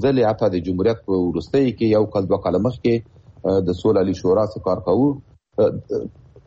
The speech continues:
عمومي خپله سبوتاژ پروسه د دوی له لاسه دغه پروسه سبوتاژ شوله. دغه پروسې کې رقابتونه وو، یعنی همدغه رهبرانو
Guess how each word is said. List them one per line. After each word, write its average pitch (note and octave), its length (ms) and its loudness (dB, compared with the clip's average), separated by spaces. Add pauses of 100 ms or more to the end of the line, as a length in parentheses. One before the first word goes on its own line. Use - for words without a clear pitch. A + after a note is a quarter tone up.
(260)
عمومي F3 400 2
خپله F#3+ 240 0 (140)
سبوتاژ B2+ 580 0 (140)
پروسه C3 420 2
د A#2 160 0
دوی C#3+ 160 4
له A#2+ 140 2
لاسه C3 320 -2
دغه G2+ 260 0
پروسه G2+ 400 0
سبوتاژ F#2+ 480 0
شوله. A2+ 260 2 (140)
دغه F2 180 0
پروسې F2+ 340 2 (100)
کې F#2+ 120 4 (760)
رقابتونه G2 680 0
وو، A#2 200 2
یعنی F#2 220 2
همدغه G2+ 400 2
رهبرانو A2 520 0